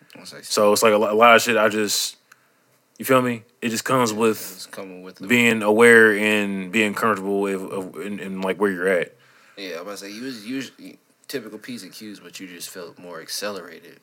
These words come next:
Speaker 1: in that situation
Speaker 2: Yeah.
Speaker 1: because it was
Speaker 2: Yeah.
Speaker 1: more factors playing into it.
Speaker 2: Yeah, for sure. But, like, with the dating shit, I know, like, with me, like, it just, it, it took a while to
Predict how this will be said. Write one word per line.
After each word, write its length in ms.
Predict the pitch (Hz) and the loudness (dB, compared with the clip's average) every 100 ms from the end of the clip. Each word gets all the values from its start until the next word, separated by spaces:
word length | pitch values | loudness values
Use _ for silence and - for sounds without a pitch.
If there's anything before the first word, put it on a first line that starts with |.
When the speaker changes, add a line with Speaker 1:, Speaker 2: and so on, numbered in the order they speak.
| - | -20
Speaker 1:
in 100 | - | -20
that 160 | - | -16
situation 440 | - - - - 110 | -16 -16 -20 -2 6
Speaker 2:
Yeah. 220 | 139 98 | 8 8
Speaker 1:
because 400 | - - - - - | 2 -14 -20 -20 -10
it 60 | |
was 80 | 104 | 2
Speaker 2:
Yeah. 100 | 107 | 2
Speaker 1:
more 100 | 85 | 2
factors 360 | 73 90 80 - | -4 -10 -10 -18
playing 240 | 87 85 | -18 -20
into 280 | 85 92 90 | -20 -20 -20
it. 100 | 87 _ _ _ - | -20 _ _ _ -12
Speaker 2:
Yeah, 200 | 80 80 - _ _ _ - - | -8 -8 -10 _ _ _ -20 -20
for 120 | - - | -12 -6
sure. 320 | 98 87 78 | -2 -2 0
But, 260 | 95 101 - - - - | 0 0 -2 -20 -14 2
like, 160 | 107 | 4
with 140 | 110 110 | 4 0
the 80 | |
dating 340 | 98 117 120 110 | 6 8 8 4
shit, 260 | - 107 | 2 2
I 120 | 95 107 | 2 4
know, 200 | 107 98 | 4 6
like, 160 | 98 | 2
with 140 | 90 90 | 0 -6
me, 380 | 95 98 92 85 | -2 -2 -4 -4
like, 300 | 90 87 - | 0 0 -2
it 80 | 104 | -4
just, 200 | 101 - | -2 -2
it, 160 | 110 104 | -2 -6
it 100 | 113 | 0
took 180 | - 117 | 0 4
a 120 | 101 | 2
while 540 | 92 82 98 98 95 | 2 4 8 10 8
to 380 | 90 87 87 82 | 4 0 -2 -10